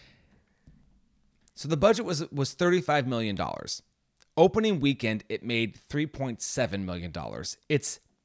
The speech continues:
total U S gross was seven point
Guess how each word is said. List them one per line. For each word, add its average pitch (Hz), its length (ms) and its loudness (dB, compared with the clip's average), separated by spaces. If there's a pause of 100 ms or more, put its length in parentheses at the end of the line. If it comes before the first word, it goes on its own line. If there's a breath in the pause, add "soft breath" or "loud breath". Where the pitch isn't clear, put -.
(120)
total 190 720 2
U 143 500 0
S 185 260 2
gross 104 580 -2 (340 soft breath)
was 127 200 -2
seven 180 640 0 (100)
point 147 420 -6